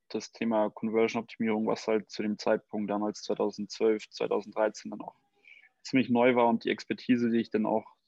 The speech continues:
durch meinen eigenen Online-Shop zusätzlich gesammelt hab, dann halt anzuwenden und, ähm, ja, von Hotels bis hin zu Kreuzfahrtgesellschaften, äh, Online-Shops,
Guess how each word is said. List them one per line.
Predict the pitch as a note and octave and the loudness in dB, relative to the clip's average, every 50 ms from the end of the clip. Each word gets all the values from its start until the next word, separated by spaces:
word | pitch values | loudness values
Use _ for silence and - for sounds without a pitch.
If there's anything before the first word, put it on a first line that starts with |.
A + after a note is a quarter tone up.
| _ _ _ - | _ _ _ -6
durch | A2+ A2+ - | -4 -2 0
meinen | A#2 A2+ | 0 2
eigenen | - A2+ A#2 A#2 A2+ A2 | 2 2 2 2 0 0
Online-Shop | G2 A2 A2+ A2 A2 G#2+ - - A2 - | 0 0 -2 -2 -2 -2 -4 -4 -6 -6
zusätzlich | - - B2 A#2 A#2 A2 G#2+ - - G#2+ - | -8 -8 -4 -2 0 -2 -2 -2 -8 -12 -12
gesammelt | - G#2+ - A2 A2 A2+ G#2 F#2+ | -10 -6 -4 -2 -2 -2 -2 -4
hab, | A2 G#2 - _ | -6 -8 -8 _
dann | - G2+ G2+ G2 - _ _ _ - - - - _ _ _ _ _ | -8 -6 -6 -6 -10 _ _ _ -20 -20 -20 -20 _ _ _ _ _
halt | - A2+ A2 - - - | 0 0 2 0 0 0
anzuwenden | - C#3+ - - - B2+ B2+ B2 B2 A#2+ A2+ A2+ A2+ A2+ G#2+ - - _ _ _ _ _ _ - | 0 0 2 0 2 4 4 4 4 4 4 2 2 0 -2 -6 -12 _ _ _ _ _ _ -6
und, | - G#2 G#2+ A2 G#2+ G#2 - - A2+ | -2 0 0 0 0 -2 -4 -2 0
ähm, | A2 A2 A2 A2 G#2+ G#2+ G#2+ G#2+ - _ _ _ _ _ _ _ - | 0 2 2 2 0 0 -2 -4 -8 _ _ _ _ _ _ _ -6
ja, | - - - - _ _ _ _ _ _ _ | -6 -6 -6 -8 _ _ _ _ _ _ _
von | _ - A#2+ A#2+ A#2+ | _ 0 0 2 2
Hotels | B2 A2+ - - A2+ A2+ A2 A2+ A#2+ A#2 - - - | 0 -2 0 2 2 4 4 4 4 2 0 -6 -8
bis | - A2+ G#2+ - - | -6 -8 -8 -6 -4
hin | A#2 A#2 A#2 A2 | -2 -2 -2 -2
zu | - - A#2 A2+ A2+ A#2 - A2+ A2 | -2 -4 -2 -2 0 0 0 -2 -2
Kreuzfahrtgesellschaften, | - - A#2 A2+ A#2 - - - - - - - - - - G#2+ A#2 A#2 A#2+ A2 - - - A2 G#2 - - - _ _ G#2+ G#2 G#2 G#2 G2+ - _ _ _ _ _ - - - - - - _ _ _ _ _ | -2 0 0 0 -2 -4 -8 -6 -4 -4 -4 -4 -6 -10 -10 -6 -4 -2 -2 -2 -2 -4 -4 -4 -4 -8 -12 -18 _ _ -6 -4 -4 -4 -6 -8 _ _ _ _ _ -20 -20 -20 -20 -20 -20 _ _ _ _ _
äh, | - A#2+ A2+ A2 A2 G#2+ G#2+ G#2 G#2 G2+ G2 F#2+ F#2 - - - - - - - - - - _ _ _ | -2 2 2 4 4 4 4 4 4 2 2 0 -2 -4 -8 -14 -20 -20 -20 -20 -20 -20 -20 _ _ _
Online-Shops, | B2+ B2 A#2 A2+ A2+ A2+ A2 A#2 A2 G2 - A2+ A2 A2 - - - - - - - - - | 0 2 2 4 4 2 2 2 0 0 0 0 0 0 -2 -8 -12 -12 -12 -12 -12 -14 -16